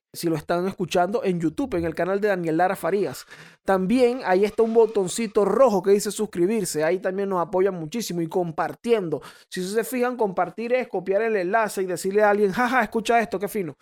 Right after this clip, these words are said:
Y con eso nos ayudan un montón y, bueno, no cuesta trabajo. No te estamos pidiendo que sea un Simón Rodríguez con el corito histórico. Pero bueno, con eso, mira, como dije hace rato,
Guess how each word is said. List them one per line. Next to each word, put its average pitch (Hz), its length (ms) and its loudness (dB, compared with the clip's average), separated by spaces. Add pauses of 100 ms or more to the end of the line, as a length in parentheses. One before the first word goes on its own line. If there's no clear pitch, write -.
(640)
Y 202 640 2
con 208 180 4
eso 269 160 0
nos 302 160 0
ayudan 330 300 2
un 330 140 0
montón 294 580 0
y, 294 380 -2
bueno, 190 340 -2
no 156 240 -4
cuesta 190 380 -4
trabajo. 202 360 0
No 170 120 -4
te 190 80 -4
estamos 240 240 -2
pidiendo 208 340 0
que 220 100 -2
sea 208 180 -2
un 233 120 -2
Simón 233 320 -2
Rodríguez 190 580 0 (280)
con 185 160 -2
el 180 80 0
corito 175 260 -2
histórico. 175 500 -4 (380)
Pero 202 320 6
bueno, 220 400 4
con 214 220 4
eso, 285 200 -2
mira, 277 340 -2
como 190 260 -4
dije 190 100 2
hace 226 180 -4
rato, 254 300 -6